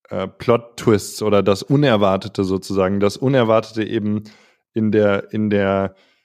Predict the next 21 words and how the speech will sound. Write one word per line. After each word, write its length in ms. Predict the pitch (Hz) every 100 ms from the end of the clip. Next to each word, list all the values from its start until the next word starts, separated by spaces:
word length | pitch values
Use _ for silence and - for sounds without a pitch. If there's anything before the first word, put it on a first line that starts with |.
| _ _
äh, 240 | 95 90 95
wo 260 | 101 104 110
halt 160 | 98 -
trotzdem 300 | 113 - 110
noch 120 | 104
die 120 | 117
üblichen 340 | 110 104 113 107
Erzählelemente 800 | 98 - 117 104 98 95 98
vorkommen. 680 | 95 98 98 107 101 107 107 -
Die, 160 | 110 -
also 220 | - 101 101
ich 220 | - -
weiß, 240 | 104 107
dass 140 | 110 101
es 120 | 101
mich 240 | 117 120
immer 160 | 117 95
gereizt 380 | 92 95 101 107
hat, 100 | -
zum 120 | 104
Beispiel 500 | 98 - 107 98